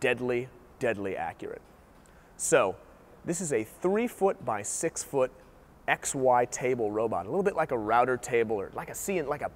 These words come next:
powerful C N C machine. It's operated by drill motors, which we bought for twenty dollars at the, at the hardware store, hooked up to the computer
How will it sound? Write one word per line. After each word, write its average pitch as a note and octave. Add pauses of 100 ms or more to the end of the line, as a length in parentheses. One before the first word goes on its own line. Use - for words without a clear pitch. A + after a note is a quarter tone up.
(100)
powerful E3
C C#3+
N A#2
C D#3
machine. A2 (720)
It's A#2+
operated D3
by A#2+
drill C3+
motors, D2 (320)
which -
we A#2
bought G2
for F#2
twenty C#3+
dollars G#2
at D#2
the, F2
at G2+
the G2
hardware G#2
store, E2 (560)
hooked F#3+
up E3+
to E3
the D3
computer A#2